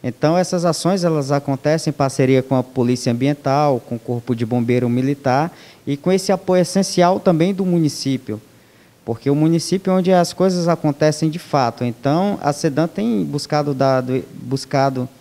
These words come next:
dar esse apoio aos municípios, né, em parceria com esses outros órgãos, para que a gente possa realmente diminuir os focos de calor no estado de Rondônia.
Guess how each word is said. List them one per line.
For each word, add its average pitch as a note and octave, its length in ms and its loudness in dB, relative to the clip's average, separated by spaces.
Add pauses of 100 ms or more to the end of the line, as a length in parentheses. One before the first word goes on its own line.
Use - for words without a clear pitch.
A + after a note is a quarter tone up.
(360)
dar B2 220 2
esse C3 200 0
apoio E3 440 2
aos C3+ 180 2
municípios, C#3+ 800 0
né, D#3+ 220 -2 (400)
em C3 100 -4
parceria D3 500 0
com D3+ 160 -2
esses D3+ 300 -2
outros D3 340 -4
órgãos, E3 400 0
para D#3 220 -2
que E3+ 100 -4
a E3 40 0
gente E3+ 260 -4
possa E3+ 400 -2
realmente D#3 720 -2 (380)
diminuir D3+ 500 -2
os D#3+ 140 -6
focos D3 400 -6
de C#3 120 -10
calor D#3+ 640 -2
no D3+ 140 -6
estado D3 380 -4
de D3+ 100 -8
Rondônia. A#2+ 500 -6